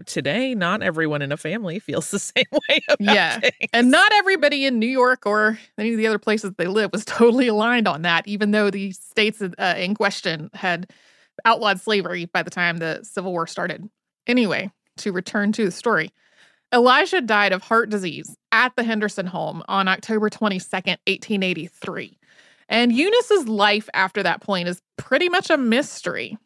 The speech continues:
Speaker 2: She died on September thirtieth, eighteen eighty-eight, in Lenox, Massachusetts, at the age of sixty-nine. Both she and Elisha were interred in the Foote family mausoleum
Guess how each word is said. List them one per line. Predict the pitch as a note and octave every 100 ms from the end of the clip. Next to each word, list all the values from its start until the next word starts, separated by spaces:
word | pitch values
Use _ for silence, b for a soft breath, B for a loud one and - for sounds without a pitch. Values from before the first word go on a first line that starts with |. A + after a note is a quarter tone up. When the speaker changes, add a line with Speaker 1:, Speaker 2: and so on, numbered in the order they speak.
| _
Speaker 2:
She | - G#3+
died | F#3+ F#3+ G#3 C4+
on | B3+
September | A#3 A#3 - A#3 G3+ F#3+
thirtieth, | - G3+ A#3 C4+ C#4
eighteen | - G3+ - G#3
eighty-eight, | F#3 F3+ F3 F#3 -
in | F#3+ F3
Lenox, | F3 F#3 - -
Massachusetts, | F#3 G#3 F3+ G3+ - D4
at | A3+
the | - -
age | F#3+ G3
of | F3+
sixty-nine. | - A3+ - F3+ F3+ G3 F3+ E3 F#3+ b b b b b b b
Both | A3+ D4 D#4+
she | - D#4 C#4+ C#4+
and | C4 C4+
Elisha | C#4 G3 G3+ A#3
were | G#3+ G#3+
interred | G3+ G#3 A3 G3+ G3+
in | G3
the | G3
Foote | - B3 A#3+
family | - A3+ A3 A3 A3 A3+
mausoleum | F#3 G3 C#4+ G#3+ E3+ F3+ C4